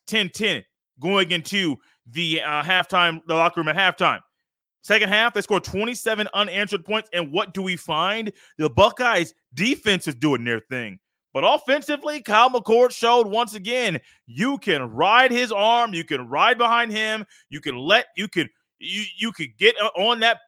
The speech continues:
McCord bandwagon because it's filling up as we speak because Kyle McCord is the guy for the Buckeyes offense in Columbus, especially with the running game being a liability. Man,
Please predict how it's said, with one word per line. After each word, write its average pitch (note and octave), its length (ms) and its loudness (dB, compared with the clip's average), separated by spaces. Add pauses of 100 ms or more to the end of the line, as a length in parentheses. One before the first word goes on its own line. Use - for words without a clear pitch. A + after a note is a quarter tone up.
(120)
McCord G3 460 -2
bandwagon G3+ 640 -2
because F3+ 380 0
it's D#3+ 160 -8
filling G#3+ 440 -4
up G#3 220 2
as G3+ 240 -4
we G3+ 200 -8
speak G#3 280 -10
because F3 300 -8
Kyle G3+ 260 0
McCord F#3 520 -6 (280)
is G#3+ 300 -2
the E3+ 100 -6
guy G3 460 0 (100)
for G3+ 280 0
the F3 100 -10
Buckeyes F#3+ 540 -2
offense F#3 480 0
in D#3+ 180 -6
Columbus, F3 560 -2 (320)
especially D4+ 720 -4
with F#3 380 -4 (760)
the A3+ 140 0
running A3+ 440 0
game A3+ 200 -4
being G3 240 0
a G#3+ 60 -2
liability. B3 600 0 (1120)
Man, A4 580 -4